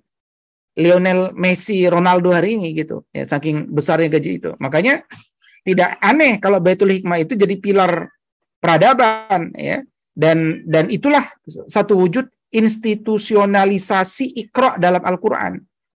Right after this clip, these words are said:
Maka ketika orang itu, eh, ketika satu peradaban itu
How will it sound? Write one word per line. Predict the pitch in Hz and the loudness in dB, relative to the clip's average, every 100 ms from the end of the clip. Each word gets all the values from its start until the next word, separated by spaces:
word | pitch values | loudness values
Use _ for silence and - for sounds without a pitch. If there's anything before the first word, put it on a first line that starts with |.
| _ | _
Maka | 147 233 269 - - _ _ _ _ | -2 2 2 0 -8 _ _ _ _
ketika | 220 214 220 - 214 208 - | -2 -2 -8 0 2 2 2
orang | 208 202 208 | 2 2 -2
itu, | 208 202 - 208 196 - - | -8 -10 0 2 2 0 -2
eh, | 190 190 | -2 0
ketika | 208 214 208 | -2 0 0
satu | 202 202 | 0 -2
peradaban | 202 190 185 180 220 | 0 2 2 0 -2
itu | 190 196 185 | -4 0 0